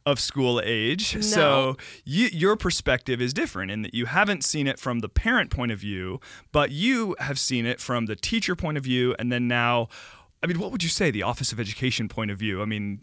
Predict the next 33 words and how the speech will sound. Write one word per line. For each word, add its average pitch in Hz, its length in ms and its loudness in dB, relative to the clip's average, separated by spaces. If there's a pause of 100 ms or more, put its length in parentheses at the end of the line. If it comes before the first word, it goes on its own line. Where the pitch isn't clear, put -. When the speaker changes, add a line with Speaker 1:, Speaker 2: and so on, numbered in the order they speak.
Speaker 1:
it's - 140 -4
not 220 80 2
Speaker 2:
Yeah, 208 280 6
Speaker 1:
really 208 140 4
administra-, 156 380 4
Speaker 2:
it 135 80 8
Speaker 1:
it's, 208 80 8
Speaker 2:
is. 220 60 6
Speaker 1:
it's 202 160 4
on, 202 180 6
okay, 190 320 4
it, 208 80 4
it, 214 240 4
I 208 80 4
guess 226 160 4
that 233 100 4
is 220 160 4
administration, 139 720 0
the 151 80 2
Speaker 2:
Yeah. 151 60 4
Speaker 1:
administrative 147 520 2
level. 104 420 -2
Speaker 2:
Mm-hmm. 233 260 -6
Speaker 1:
So 156 240 2
you've 190 340 0
got 165 180 4
a 135 80 4
unique 135 380 -2
insight 120 480 -2
in 117 100 -4
terms 131 380 -4
of 107 80 -4
just 120 340 -2